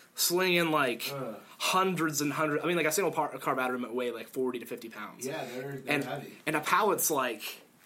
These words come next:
Speaker 2: Oof.
Speaker 1: potentially, like, fifty to sixty car batteries. And I had to set up, like, eight pallets, you know what I mean? Like, just very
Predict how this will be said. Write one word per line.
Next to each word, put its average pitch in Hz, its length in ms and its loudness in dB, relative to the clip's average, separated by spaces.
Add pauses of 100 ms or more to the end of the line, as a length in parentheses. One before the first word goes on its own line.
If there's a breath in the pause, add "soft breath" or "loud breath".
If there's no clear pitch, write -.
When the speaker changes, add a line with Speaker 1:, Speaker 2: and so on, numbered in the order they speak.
(800)
Speaker 2:
Oof. 131 240 -10
Speaker 1:
potentially, 175 400 0
like, 143 120 -2
fifty 165 400 -2
to 143 80 -2
sixty - 340 -4
car 147 240 0
batteries. 113 360 -2
And - 80 -4
I 151 40 2
had 170 100 4
to 143 60 -2
set 139 180 -2
up, 139 160 -2
like, 120 320 -4 (640 soft breath)
eight 147 180 -2
pallets, 143 560 0
you 147 100 -2
know 147 60 0
what 143 60 -2
I 135 40 -4
mean? 139 220 -2
Like, 123 320 -8
just 131 240 -8
very 160 320 2